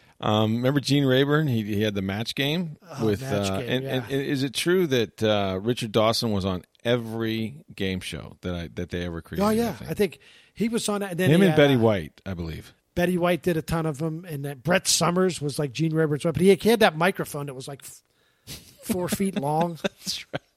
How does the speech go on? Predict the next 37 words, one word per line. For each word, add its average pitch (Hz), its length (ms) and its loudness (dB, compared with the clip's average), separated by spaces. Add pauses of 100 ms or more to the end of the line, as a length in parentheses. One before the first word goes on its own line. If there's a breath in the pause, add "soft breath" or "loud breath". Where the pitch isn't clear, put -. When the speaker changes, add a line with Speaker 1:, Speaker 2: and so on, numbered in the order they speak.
(760 loud breath)
Speaker 2:
It 185 160 -8
was, 175 320 -8 (420 loud breath)
you 202 100 -2
know 370 120 2
what 359 200 4
show? 226 500 2
Remember 247 300 -4
the 220 120 -2
show 180 540 -2 (100)
Password? 143 720 -8 (160)
Remember 202 160 -8
Password? 202 600 -8
Speaker 1:
Password. 147 680 0
I 120 100 2
used 208 200 0
to 196 60 -2
play 175 280 0
that 190 200 0
at 160 80 -2
home. 180 380 0
Well, 113 120 -2
yeah, 175 280 -4
when 113 140 -4
I 117 40 -2
was 113 100 -4
a 113 40 -6
Speaker 2:
But - 100 -16
Speaker 1:
kid, 165 360 0
like, 101 180 -4
we'd 104 180 -6
be 110 100 -4
on 113 180 -4
in 107 100 -4
the 101 120 -4
afternoons 117 600 -4
or 143 80 -4
something. 170 360 -6